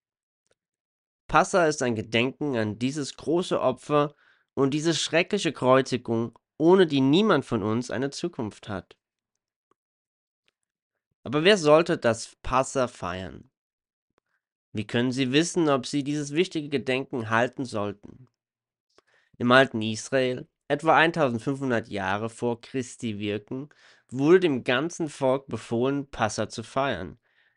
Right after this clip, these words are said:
Damit erfüllten sie die Prophezeiung vom Lamm Gottes, das vom Himmel kommt,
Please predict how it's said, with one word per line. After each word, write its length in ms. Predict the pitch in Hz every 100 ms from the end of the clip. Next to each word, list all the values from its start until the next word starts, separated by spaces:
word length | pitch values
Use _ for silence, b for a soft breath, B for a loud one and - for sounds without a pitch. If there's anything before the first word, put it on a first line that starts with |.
| -
Damit 260 | 127 147
erfüllten 560 | 156 190 - 190 202 160
sie 160 | 127
die 100 | 117
Prophezeiung 800 | 113 113 107 107 - 107 117 127 131
vom 240 | 107 104
Lamm 400 | 107 113 120 143 -
Gottes, 600 | 208 202 67 - - - _ _ _ _ _ _ _ _ _ _ _ _ _ _ _ _
das 180 | 113 98
vom 140 | 113 98
Himmel 260 | 123 127
kommt, 560 | 117 - 110 127 170